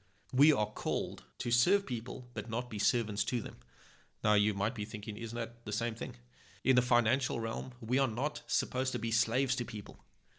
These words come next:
but we're supposed to serve people in love. There's a big difference between the two.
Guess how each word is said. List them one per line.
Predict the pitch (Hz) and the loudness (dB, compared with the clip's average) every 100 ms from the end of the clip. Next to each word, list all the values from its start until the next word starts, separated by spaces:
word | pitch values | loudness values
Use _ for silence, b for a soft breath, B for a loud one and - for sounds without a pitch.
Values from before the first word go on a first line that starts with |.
| b | b
but | 113 | -4
we're | 110 110 | -2 -2
supposed | - 110 - | 0 -2 -2
to | |
serve | - 127 123 | 0 2 2
people | 123 123 123 117 | 0 -2 -4 -4
in | 110 | -4
love. | 87 104 92 - - - | 0 2 0 -4 -16 -2
There's | 131 113 | 2 2
a | 98 | 0
big | 80 113 101 | -4 -4 -4
difference | 101 101 104 - | -6 -6 -6 -8
between | 87 - 95 | -8 -8 -8
the | - | -2
two. | 131 | 0